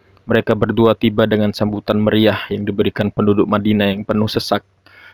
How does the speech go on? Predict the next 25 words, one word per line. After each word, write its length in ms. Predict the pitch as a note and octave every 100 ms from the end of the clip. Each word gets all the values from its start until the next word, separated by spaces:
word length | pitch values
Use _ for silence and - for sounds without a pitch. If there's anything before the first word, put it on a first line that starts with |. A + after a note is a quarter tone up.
| -
terdiri 320 | G2+ G#2+ A2
dari 240 | G#2 G#2 G2+
para 240 | G2 G2+
pria 320 | - A2+ G#2+
dewasa 400 | G2+ G2+ G2 -
dan 160 | G2 F#2
anak-anak. 560 | F#2 F#2 - F#2+ F#2+ _ _ - - - _ _ _ _ _ _ _ _ _
Sedang 320 | - A#2+ A#2 A#2
para 240 | B2 A#2+
ibu 240 | A#2 A#2 B2
dan 160 | A2+
gadis-gadis 720 | A2+ A2 A2 - A#2 A#2 - A2+
berada 320 | A2+ A2+ A2+
di 80 | G2+
atap 320 | G2+ G#2+ -
rumah, 560 | A2 G#2+ G2+ - - - -
memandang 560 | G#2+ G#2+ G#2+ G#2+ G#2+
dari 240 | G#2+ G#2 G2+
kejauhan 560 | G#2 G#2+ G#2 A2 G#2
datangnya 400 | G#2 G2+ G#2 G#2
sang 160 | - G#2
Rasul 400 | G#2+ G2+ A2+ G#2
Shallallahu 480 | - G2 G2 G#2+ G2
Alaihi 240 | F#2+ G2
Wasallam. 480 | C3+ G2+ G2 -